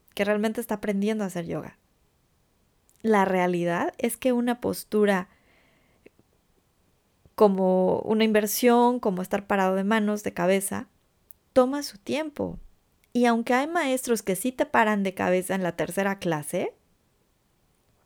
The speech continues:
no es un, una postura que tú puedas sostener y que puedas realizar de una manera segura y que realmente es,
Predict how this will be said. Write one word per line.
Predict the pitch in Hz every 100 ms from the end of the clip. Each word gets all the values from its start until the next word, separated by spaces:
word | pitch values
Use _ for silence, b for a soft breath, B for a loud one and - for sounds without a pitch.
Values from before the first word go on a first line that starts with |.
| _ _ _
no | 220 240 277
es | 302 294 -
un, | 269 277 - _
una | - 254 277
postura | - 208 - 220 208 269
que | 214
tú | 226 233
puedas | - 233 240
sostener | - 196 - - 180 190 247 330 b b b b b b b _ _ _ _ _ _ _ _ _
y | 226
que | 214 214
puedas | - 233 254 247
realizar | 208 202 202 202 - 214 214 - _ _ _ _ _ _ _ _ _ _ _ _ _ _
de | 214 233
una | 233
manera | 226 190 196 214
segura | - 185 185 226 226 196 262 - _ _ _ _ _ _ _ _ _ _ _ _ _ _ _ _ _ _
y | 226
que | 214 208
realmente | 220 220 208 202 208 214 -
es, | 202